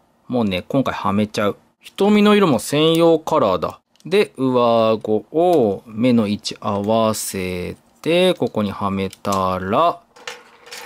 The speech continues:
これのゼットキャップね。今回はクリアじゃない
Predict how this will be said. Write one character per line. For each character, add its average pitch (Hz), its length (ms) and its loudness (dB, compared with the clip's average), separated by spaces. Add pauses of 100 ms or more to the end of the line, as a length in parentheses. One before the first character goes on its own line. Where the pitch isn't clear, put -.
(1040)
こ 117 400 2
れ 104 180 4
の 131 180 4
ゼ 107 200 -2
ッ - 20 -6
ト 113 220 -4
キ 120 120 -4
ャ 117 40 0
ッ - 20 -12
プ - 160 -14
ね。 98 200 -8
今 220 280 4
回 131 340 2
は 139 360 0 (300)
ク 156 180 -2
リ 196 240 2
ア 143 80 2
じ 113 120 -2
ゃ 110 60 0
な 156 220 2
い 165 320 0